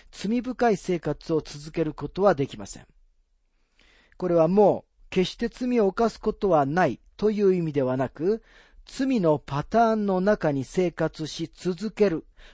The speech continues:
という習慣を作らないということを意味します。マギー博士はロサンゼルスに住む一人の女性の改心を次のように述べています。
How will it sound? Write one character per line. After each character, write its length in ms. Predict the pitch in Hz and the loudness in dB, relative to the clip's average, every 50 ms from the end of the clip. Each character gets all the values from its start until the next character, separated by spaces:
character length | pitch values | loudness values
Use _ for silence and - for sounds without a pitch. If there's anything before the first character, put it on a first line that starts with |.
| - | -4
と 120 | - 220 226 | -2 -2 0
い 100 | 214 220 | 0 0
う 100 | 220 208 | -2 -2
習 260 | 175 - - 202 208 | -2 -4 -6 -6 -6
慣 240 | 185 - - 185 180 | -4 -2 -2 -2 0
を 200 | 175 180 175 156 - | 0 0 0 -2 -2
作 340 | - - - - - 240 247 | -6 -18 -18 -12 -8 -2 0
ら 140 | 240 233 208 | 2 2 2
な 120 | 151 110 | 2 -2
い 100 | 101 - _ _ _ _ _ - | -6 -8 _ _ _ _ _ -4
と 100 | - 190 | 0 0
い 100 | 190 180 185 | 2 2 0
う 80 | 170 | -2
こ 160 | - - 160 | -2 -4 -8
と 180 | - - 202 208 | -2 0 2 2
を 80 | 196 - | 2 0
意 160 | - 185 160 | -2 -4 -6
味 60 | 135 | -6
し 160 | - - - | -6 -10 -14
ま 100 | - - | -14 -16
す。 200 | - - - _ _ _ _ _ _ _ _ _ _ _ _ _ _ _ _ _ _ _ _ _ _ _ _ _ _ _ _ _ _ _ _ _ _ _ _ _ _ _ _ _ _ _ _ _ _ _ _ _ _ _ _ _ _ _ _ _ - _ _ _ _ _ _ _ _ | -18 -20 -20 _ _ _ _ _ _ _ _ _ _ _ _ _ _ _ _ _ _ _ _ _ _ _ _ _ _ _ _ _ _ _ _ _ _ _ _ _ _ _ _ _ _ _ _ _ _ _ _ _ _ _ _ _ _ _ _ _ -20 _ _ _ _ _ _ _ _
マ 160 | - 190 196 185 | -2 2 2 2
ギ 120 | 165 170 | 4 2
ー 40 | 160 | 2
博 200 | 160 - - 156 | 2 2 -2 -2
士 100 | - 156 | -2 2
は 220 | 156 170 180 180 180 | 4 6 6 6 6
ロ 120 | 170 170 | 4 2
サ 200 | 160 - 208 226 | 2 4 2 2
ン 80 | 240 214 | 4 4
ゼ 140 | 214 220 | 2 2
ル 60 | 196 170 | 2 2
ス 120 | - 165 | -2 -4
に 100 | 156 151 | -6 -6
住 200 | - - 151 147 | -6 -6 -8 -6
む 60 | 151 | -6
一 220 | 131 - - 208 196 | -6 -2 0 0 0
人 100 | 175 170 | 0 0
の 100 | 160 151 | -2 -2
女 160 | 131 147 151 | -2 -2 -4
性 240 | - - 165 160 151 | -2 -2 -2 -2 -2
の 120 | 151 143 | -2 -4
改 260 | - - 180 185 175 | -4 0 0 0 0
心 260 | - - - 139 131 139 | 0 -4 -8 -6 -4 -4
を 120 | 143 139 | -4 -4
次 360 | - - - - 175 180 240 | -6 -10 -16 -12 -8 -6 -4
の 120 | 233 226 214 | -2 0 0
よ 180 | 190 175 165 160 | 0 0 0 0
う 40 | 165 | 0
に 100 | 180 185 | 0 0
述 120 | 185 190 | 0 0
べ 120 | 156 151 | 0 0
て 100 | - - | -4 -4
い 80 | 107 76 | -10 -14
ま 140 | 55 53 - | -14 -18 -18
す。 220 | - - - _ | -20 -20 -20 _